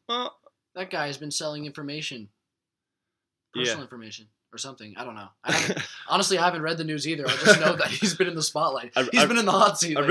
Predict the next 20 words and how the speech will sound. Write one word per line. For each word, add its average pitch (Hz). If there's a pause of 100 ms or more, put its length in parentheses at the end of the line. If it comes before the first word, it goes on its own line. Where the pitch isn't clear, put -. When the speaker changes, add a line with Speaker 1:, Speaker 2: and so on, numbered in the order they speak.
Speaker 2:
lately. 190
Speaker 1:
don't 175
think 170
he's 156
been 139
personally 131
selling 120
information, 113
but 101 (100)
I -
don't 104
Speaker 2:
Yeah, 190
Speaker 1:
know. 156
Speaker 2:
it's 156
<laughs> 156
for 196
personal 185
income. 185
Speaker 1:
Yeah. 156 (280)
Speaker 2:
Yeah. 151